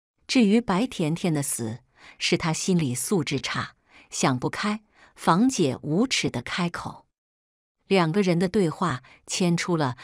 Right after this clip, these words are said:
他们曾经干过的一系列的肮脏勾当。魏翔看到我的时候，躺在地上十分虚弱。“吴云若，你害死我了！为什么我的股票全都跌了？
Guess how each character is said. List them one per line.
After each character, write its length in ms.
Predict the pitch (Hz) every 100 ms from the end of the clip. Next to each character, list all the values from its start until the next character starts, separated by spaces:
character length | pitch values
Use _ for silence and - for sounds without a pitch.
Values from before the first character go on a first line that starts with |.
| - -
他 140 | 185
们 140 | 165 135
曾 260 | 156 151
经 240 | 160 185 180
干 320 | 220 165 143
过 160 | 151
的 80 | 131
一 240 | 131 151 220
系 240 | - 208
列 180 | 151 127
的 120 | 120 -
肮 240 | 170 165
脏 200 | 180 160
勾 220 | 165 156
当。 280 | - - - _ _ _ _ _ _ _ _
魏 140 | 320 262
翔 280 | 202 175
看 240 | 220 - 233
到 160 | 190
我 160 | 147 131
的 80 | 139
时 180 | - 139
候， 260 | 147 123 - - _
躺 260 | - 156 139
在 140 | 170
地 180 | 214 170
上 260 | 156 135
十 240 | 123 - 165
分 200 | 214 220
虚 220 | - 220
弱。 360 | 226 196 - _ _ _ _ _
“吴 200 | 175 214
云 220 | 170 170
若， 340 | 226 262 165 _ _ _ - -
你 120 | 185
害 260 | - 277 226
死 220 | - 160
我 220 | 151 120
了！ 220 | 139 135 _ _ - - -
为 140 | 349 311
什 200 | - 214
么 100 | 254
我 160 | 160
的 100 | 190
股 240 | 196 156 123
票 320 | - 262 165
全 360 | - 143 139
都 160 | 175 220
跌 260 | 226 220 214
了？ 220 | 135